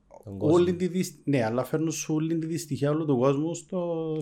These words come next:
Speaker 1: Γιατί
Speaker 2: στην
Speaker 1: έφερνουν,
Speaker 2: κολότσεπη
Speaker 1: γιατί
Speaker 2: σου.
Speaker 1: έφερνουν την ευτυχία όμως; Ψάχνουμε μήπως την δυστυχία;
Speaker 2: Ε,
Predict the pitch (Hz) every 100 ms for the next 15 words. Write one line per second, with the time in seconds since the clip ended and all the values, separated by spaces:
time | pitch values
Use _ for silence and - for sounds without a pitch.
0 | 143 110 135 156 147 156 185 180 - 123
1 | 107 104 147 - 180 165 117 98 90 -
2 | 98 85 92 87 - - - _ _ _
3 | _ _ _ _ _ - 120 - 135 135
4 | 120 120 135 135 - 135 127 135 - 127
5 | 156 127 98 _ _ _ _ _ _ _
6 | _ _ _ _ _ _ _ _ _ _
7 | _ _ _ _ _ _ _ _ _ _
8 | _ _ _ _ _ _ _ _ 175 165
9 | 165 160 160 156 156 151 151 151